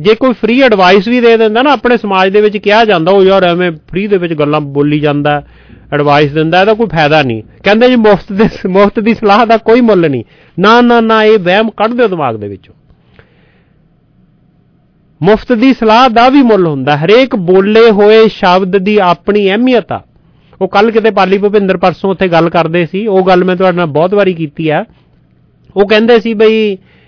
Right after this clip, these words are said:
ਬੰਦਾ ਇੱਥੇ ਉਂਗਲ ਵੀ ਹਿਲਾ ਦਿੰਦਾ ਨਾ ਤੇ ਸਾਰੀ ਦੁਨੀਆ ਹਿੱਲ ਜਾਂਦੀ। ਬਿਲਕੁਲ ਠੀਕ ਆ, ਤਰੰਗਾਂ ਜਿਹੜੀਆਂ, ਇਹ ਕਿਸੇ ਮਹਾਨ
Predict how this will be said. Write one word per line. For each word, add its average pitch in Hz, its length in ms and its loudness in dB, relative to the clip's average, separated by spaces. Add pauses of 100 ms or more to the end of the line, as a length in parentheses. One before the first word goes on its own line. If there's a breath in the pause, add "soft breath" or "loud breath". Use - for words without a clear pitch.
(300 soft breath)
ਬੰਦਾ 202 280 2
ਇੱਥੇ 226 240 0
ਉਂਗਲ 208 320 4
ਵੀ 226 100 2
ਹਿਲਾ 208 180 4 (120)
ਦਿੰਦਾ 202 300 -2
ਨਾ 247 260 0 (520 loud breath)
ਤੇ 208 100 2
ਸਾਰੀ 208 300 0
ਦੁਨੀਆ 185 300 2
ਹਿੱਲ 156 160 0
ਜਾਂਦੀ। 165 180 0
ਬਿਲਕੁਲ 254 320 0
ਠੀਕ 175 260 -4
ਆ, 160 40 0
ਤਰੰਗਾਂ 202 500 0
ਜਿਹੜੀਆਂ, 147 340 -2
ਇਹ 160 100 -4
ਕਿਸੇ 175 200 -4
ਮਹਾਨ 143 840 -2